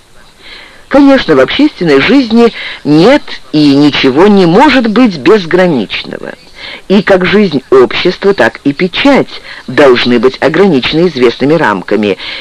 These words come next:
И это ограничение должно существовать именно для того, чтобы печать оставалась свободную и не обратилась в преступную.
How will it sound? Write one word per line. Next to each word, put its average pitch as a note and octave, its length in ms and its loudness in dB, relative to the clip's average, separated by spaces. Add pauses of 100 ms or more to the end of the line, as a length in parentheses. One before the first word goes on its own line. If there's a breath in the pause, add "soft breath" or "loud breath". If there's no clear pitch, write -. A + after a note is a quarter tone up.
(120)
И F3+ 120 0
это G3 380 2
ограничение C#3 1080 0 (260 loud breath)
должно E3 500 2
существовать A#3+ 840 0
именно C#4 340 4
для A#3 180 0
того, A#3+ 300 2
чтобы G#3+ 280 2
печать C4+ 680 -2 (240 loud breath)
оставалась G3+ 600 2 (160)
свободную C#3+ 840 0 (220 loud breath)
и F3+ 120 2
не F3 80 4
обратилась C#3+ 680 0
в - 160 -18
преступную. G#2+ 840 -6